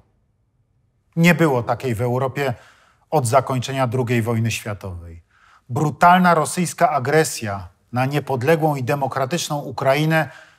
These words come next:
przyniosła śmierć, ból i cierpienie. To wojna, której wciąż nie widać końca.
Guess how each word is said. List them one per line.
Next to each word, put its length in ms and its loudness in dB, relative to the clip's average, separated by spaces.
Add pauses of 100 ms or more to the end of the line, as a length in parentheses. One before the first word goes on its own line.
(120)
przyniosła 440 -2
śmierć, 720 0 (400)
ból 460 -2 (520)
i 80 -2
cierpienie. 760 -4 (1400)
To 120 8
wojna, 360 6
której 280 -2
wciąż 360 4
nie 100 2
widać 280 0
końca. 560 -4